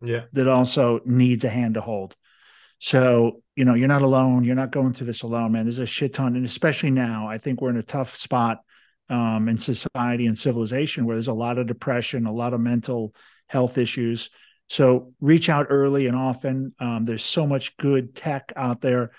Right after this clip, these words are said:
Speaker 2: so many good ways to find, uh, to find help. Um, and if you need anything, you know, if you're in the U S and you're listening, you know, nine eight eight is a suicide hotline. You can talk to somebody, text somebody, um, right away.
Speaker 1: Great advice. Great advice, Ken.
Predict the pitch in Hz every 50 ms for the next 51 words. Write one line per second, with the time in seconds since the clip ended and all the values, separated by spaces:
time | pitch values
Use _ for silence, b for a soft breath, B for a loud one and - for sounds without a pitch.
0 | b b b - - - 143 139 139 131 123 110 117 135 127 117 120 120 123 123
1 | 120 120 117 - - - 113 - - 123 123 120 120 120 117 110 - 120 110 107
2 | - 131 113 - 135 120 117 113 104 113 110 104 98 - - _ _ _ _ _
3 | _ _ _ _ _ _ - 117 113 117 113 110 117 123 123 117 - 127 127 135
4 | 135 127 127 131 131 123 - 151 139 135 131 127 123 120 117 113 - - 156 151
5 | 139 131 131 131 123 139 143 131 - - 127 120 120 120 117 - - 135 123 123
6 | 117 113 104 101 - 202 135 117 113 110 113 117 127 131 143 147 143 139 135 131
7 | 131 131 131 139 131 117 104 123 123 117 117 117 117 113 110 107 107 - 147 135
8 | 123 - 139 127 113 110 120 120 123 98 113 104 107 101 98 B B B B B
9 | B B B B B 131 117 123 113 - 123 123 120 - - - 143 123 117 117
10 | 123 110 - 139 131 117 - - - 117 110 117 113 110 101 98 _ _ - 131
11 | 117 110 113 110 107 117 117 113 110 107 110 104 104 98 - - - _ _ _
12 | _ _ _ _ _ _ _ _ _ _ _ _ - - 135 147 135 139 123 127
13 | 147 156 165 127 - - - - 147 147 135 135 143 156 156 165 160 - - 135
14 | 120 117 120